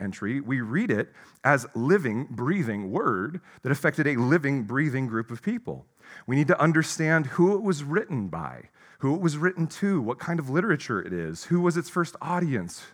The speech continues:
what was their context. And if we do this well, we will then see that even though the surrounding circumstances were different, even though it was in the past, there are still inherent truths that have not changed,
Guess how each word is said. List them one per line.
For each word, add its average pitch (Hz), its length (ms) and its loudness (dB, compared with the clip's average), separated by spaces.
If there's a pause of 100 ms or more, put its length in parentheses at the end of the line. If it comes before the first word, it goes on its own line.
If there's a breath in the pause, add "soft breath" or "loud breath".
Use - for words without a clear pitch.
(100)
what 131 120 -8
was 156 140 -6
their 170 100 -2
context. 143 880 -6 (640 loud breath)
And 143 80 0
if 147 80 4
we 170 80 2
do 214 100 2
this 254 200 2
well, 135 580 4 (300 loud breath)
we 147 80 4
will 160 100 6
then 190 160 8
see 170 240 2
that 135 180 2
even 196 220 2
though 156 120 4
the 131 100 0
surrounding 127 420 0
circumstances 123 880 -2
were 95 120 -6
different, 147 440 -6 (720)
even 147 220 2
though 160 160 8
it 127 80 2
was 139 160 0
in 180 180 2
the 127 60 0
past, 90 560 -4 (400 loud breath)
there 127 160 2
are 139 100 4
still 190 360 0
inherent 156 480 0
truths 104 560 -4 (600 soft breath)
that 95 100 -2
have 139 260 4
not 156 220 2
changed, 73 600 -8